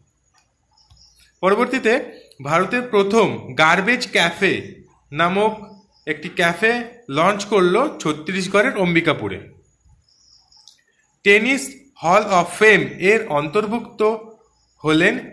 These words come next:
চাইনিজ টেনিস প্লেয়ার লি না। আচ্ছা, লি নাটা কিন্তু বন্ধুরা এই চাইনিজ প্লেয়ারটার নাম। কমনওয়েলথ টেবিল টেনিস ফেডারেশনের নতুন চেয়ারম্যান হিসেবে নিযুক্ত হলেন বিবেক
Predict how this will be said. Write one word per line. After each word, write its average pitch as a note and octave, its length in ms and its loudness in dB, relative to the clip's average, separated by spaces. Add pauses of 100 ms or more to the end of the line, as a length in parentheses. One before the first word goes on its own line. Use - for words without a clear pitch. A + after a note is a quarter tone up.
(120)
চাইনিজ F#3 460 2 (580)
টেনিস G#3 320 2 (100)
প্লেয়ার E3+ 320 4 (420)
লি G#3+ 140 2 (300)
না। C3+ 200 0 (580)
আচ্ছা, E3 160 -4 (180)
লি F3+ 180 2
নাটা A3+ 280 2
কিন্তু A#3+ 180 -4 (100)
বন্ধুরা A3 300 2 (500)
এই G3+ 80 4 (200)
চাইনিজ E3 380 0
প্লেয়ারটার E3+ 500 0
নাম। G#2+ 120 0 (1900)
কমনওয়েলথ A#3+ 560 4 (240)
টেবিল G3 320 4
টেনিস A3 320 0 (100)
ফেডারেশনের G3+ 680 0 (440)
নতুন F#3 260 0 (160)
চেয়ারম্যান G3 480 2
হিসেবে F#3+ 220 -2 (100)
নিযুক্ত E3+ 340 -6
হলেন F3+ 320 0 (300)
বিবেক G#3 300 0